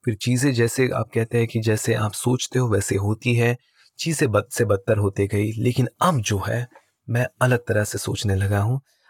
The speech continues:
अब कोशिश करता हूँ कि कहीं ना कहीं अपने दिल में जो संजोए और जो संभाले रखा है मैंने अपने बचपन को, उसको बाहर निकालने की ज़रूरत है। Because age कुछ भी हो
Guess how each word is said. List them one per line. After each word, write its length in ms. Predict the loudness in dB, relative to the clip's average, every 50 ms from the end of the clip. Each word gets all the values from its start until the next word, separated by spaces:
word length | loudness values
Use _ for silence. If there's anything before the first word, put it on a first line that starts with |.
| -20 _ _ -4
अब 100 | -4 -4 -2 0
कोशिश 320 | 0 0 0 0 -4 -4
करता 280 | -2 -2 -2 0 0 0
हूँ 120 | 0 2
कि 80 | 0 -2
कहीं 260 | -2 -2 0 0 2
ना 140 | 2 0 0
कहीं 180 | 0 -2 -4
अपने 180 | -2 -2 -2 -2
दिल 180 | 0 2 2 2
में 120 | 2 2
जो 320 | 2 0 0 0 0 -4 -8 -14 -20 -20 -20 -20 _ -10
संजोए 460 | -4 0 0 2 2 2 2 2 2
और 180 | 2 0 0
जो 120 | 0 -2 -4
संभाले 560 | -2 -2 -2 -2 0 2 2 2 2 2 2
रखा 260 | 0 -2 -2 0 0
है 120 | 2 2 2
मैंने 200 | 2 0 0 0
अपने 200 | 0 -2 -4 -4
बचपन 400 | -4 -6 -8 -8 -6 -6 -6 -6
को, 140 | -6 -8
उसको 280 | -6 -6 -8 -4 -2 -2
बाहर 240 | 0 2 0 0 0
निकालने 400 | 0 -2 -2 -2 -2 -2 -4 -4
की 100 | -4 -4
ज़रूरत 420 | -4 -2 -4 -4 -4 -4 -2 0
है। 140 | 0 0 0 -4 -10 -20 -20 -20 -20 _ _ _ -2
Because 460 | -2 2 2 2 2 2 0 -4 -8 -14 -20 _ _ _ _ _ _ _ _ _ _ _ -2
age 200 | 0 0 0 -2
कुछ 200 | -2 0 0 0
भी 140 | 2 0 -2
हो 120 | -2 -4